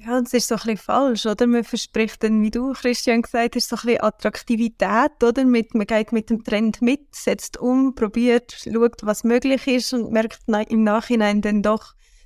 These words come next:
dass es halt immer noch gewisse Gräben zwischen, sei es Fachbereich oder Institutionen gibt, die sich so nicht einfach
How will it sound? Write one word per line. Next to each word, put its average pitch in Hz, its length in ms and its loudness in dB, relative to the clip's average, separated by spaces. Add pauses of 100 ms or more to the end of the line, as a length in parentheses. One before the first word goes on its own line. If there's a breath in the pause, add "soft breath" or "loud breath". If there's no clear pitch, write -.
dass 208 140 -6
es 202 100 -8
halt 202 240 0
immer 226 180 0
noch 214 200 0
gewisse 220 240 -2
Gräben 214 920 -2
zwischen, 190 680 0
sei - 180 -8
es - 120 -16
Fachbereich 214 920 -2
oder 202 240 -6
Institutionen 208 960 -2
gibt, 214 240 -6
die 196 100 -2
sich 202 200 -6
so 190 240 -6
nicht 196 200 -4
einfach - 520 -6